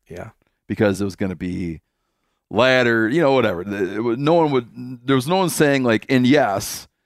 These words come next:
Speaker 2: this will be the end of king salmon," or, "And yes, this will be the end of that run." Um, they didn't put it like a, it wasn't laid out like that sort of arrangement.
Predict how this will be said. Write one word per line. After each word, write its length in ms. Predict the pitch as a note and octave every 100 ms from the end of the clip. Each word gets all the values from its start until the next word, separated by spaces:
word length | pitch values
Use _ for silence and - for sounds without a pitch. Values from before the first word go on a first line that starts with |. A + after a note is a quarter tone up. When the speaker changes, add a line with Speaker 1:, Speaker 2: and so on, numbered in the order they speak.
| _ -
Speaker 2:
this 240 | C3 -
will 100 | C#3
be 220 | G#2+ B2+
the 260 | A2+ A#2 A#2 C#3
end 300 | C#3+ C3+ A#2+
of 160 | G2+
king 220 | - A2 G#2
salmon," 420 | G2+ E2 - - _ _
or, 200 | A2+ A#2+
"And 140 | A#2+ B2
yes, 380 | C3+ C#3 B2
this 140 | B2+ A#2+
will 80 | A#2
be 120 | A2+
the 200 | A2 -
end 260 | B2+ B2+ A2+
of 100 | G#2
that 220 | G#2 F2+
run." 440 | G2+ G2 E2 E2 - _ _ _ _ A#2+
Um, 420 | A2+ G#2 G2 F#2+ _ _ _ _ A2+
they 160 | B2+
didn't 300 | C3+ C#3+ -
put 240 | - D#3 C3+
it 160 | B2
like 220 | A#2 G#2+
a, 80 | G#2+ F2+ _ _
it 140 | A#2 A2+
wasn't 380 | C3+ B2 B2 - -
laid 380 | A2+ A#2+ A#2 A2+
out 260 | A2+ G#2+
like 240 | G#2 G2+ F2+
that 260 | G2+ G#2
sort 280 | - A#2 G2
of 140 | F#2 F2
arrangement. 720 | G2+ F2 F#2 F#2 F2 F2 C#2+